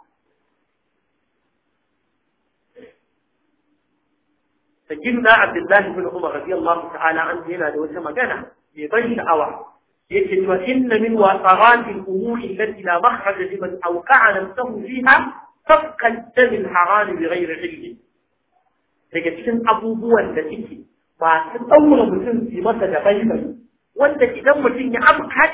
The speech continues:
da kansa a cikinsa, a cikinsu ba zai iya fita ba har abada, shi ne ya je ya zidda jinin ɗan uwansa musulmi. In ka aikata wannan to kama kanka da baibai, ka sa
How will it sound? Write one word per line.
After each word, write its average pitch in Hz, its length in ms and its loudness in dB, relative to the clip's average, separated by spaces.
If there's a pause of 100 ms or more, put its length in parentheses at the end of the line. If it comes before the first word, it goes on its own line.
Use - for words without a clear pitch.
da 226 140 4
kansa 254 380 -2
a 180 140 -2
cikinsa, 294 560 2 (440)
a - 160 2
cikinsu 311 460 0
ba 208 140 2
zai 240 180 0
iya 247 220 -2
fita 170 260 -2
ba 160 160 2
har 240 220 2
abada, 165 360 0 (640)
shi 214 340 -10
ne 190 120 -2
ya 160 140 -4
je 196 220 -6
ya 175 220 0 (260)
zidda 247 440 -8
jinin 170 340 -10
ɗan 180 160 -8 (100)
uwansa 185 440 -2
musulmi. - 480 -20 (1400)
In 226 180 2
ka - 140 0
aikata 233 480 2
wannan 185 380 0
to 165 120 -6
kama 202 380 -2
kanka 156 320 -8
da 139 120 -8
baibai, 170 440 -4 (540)
ka 233 160 4 (160)
sa 247 140 6